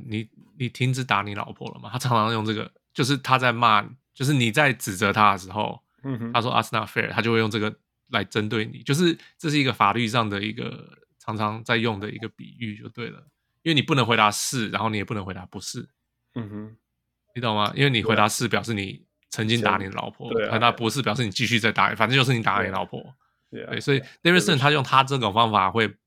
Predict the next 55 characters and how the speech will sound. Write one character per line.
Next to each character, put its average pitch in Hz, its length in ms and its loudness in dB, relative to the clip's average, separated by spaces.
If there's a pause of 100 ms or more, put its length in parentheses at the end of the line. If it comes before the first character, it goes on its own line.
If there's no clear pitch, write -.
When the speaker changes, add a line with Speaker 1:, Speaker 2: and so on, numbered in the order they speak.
(460)
Speaker 1:
还 98 240 0
嘴， - 340 -8 (420)
可 - 100 -2
是 139 220 4 (360)
你 117 120 -2
叫 139 120 2
他 139 120 4
出 147 140 0
来 113 160 4
该 113 200 2
被 113 120 0
骂 113 260 4
的 104 80 2
时 95 100 -10
候， 107 240 -6
就 190 80 2
是 185 60 2
他 165 200 4
骂 170 200 2
到 151 100 6
不 143 140 -2
开 123 140 4
心， 120 120 0
他 131 140 4
会 131 60 4
用 131 120 2
他 135 180 0
的 120 120 0
方 107 240 0
式 117 180 -4
来 92 120 -4
还 98 280 -4
你 98 100 -4
的 - 120 -8
嘴。 - 220 -18
Speaker 2:
Yeah, 110 300 -4 (100)
yeah, 127 280 -12
yeah, 131 240 -14
that's - 120 -20
David 117 260 -14
Stern. - 120 -20
Speaker 1:
可 117 120 0
是 131 180 2 (140)
他 131 160 4
还 113 120 6
是 110 140 -2
会 110 200 2
做， 120 260 -8
就 147 100 -4
是 139 120 -2
假 110 260 2
如， 127 200 -2 (300)
那 180 140 -6
就 202 140 -2
是 196 180 -2